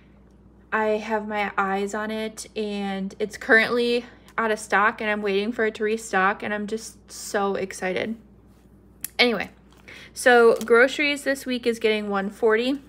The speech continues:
We don't have anything in there. Um, we did have some rollover, but I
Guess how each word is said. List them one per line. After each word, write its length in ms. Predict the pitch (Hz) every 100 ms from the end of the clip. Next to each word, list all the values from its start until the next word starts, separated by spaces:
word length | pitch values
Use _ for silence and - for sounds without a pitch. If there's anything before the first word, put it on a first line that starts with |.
| - -
We 120 | 220
don't 280 | 202 208 247
have 200 | 262 254
anything 440 | 269 285 285 294
in 140 | 269 233
there. 340 | 240 240 247 - - - - - - - -
Um, 560 | 214 208 196 190 202 208 -
we 160 | 247
did 280 | 233 233 262
have 220 | 302 330
some 260 | 330 262 247
rollover, 600 | 247 247 247 247 247 226
but 300 | 220 208 - -
I 720 | 208 214 214 220 220 226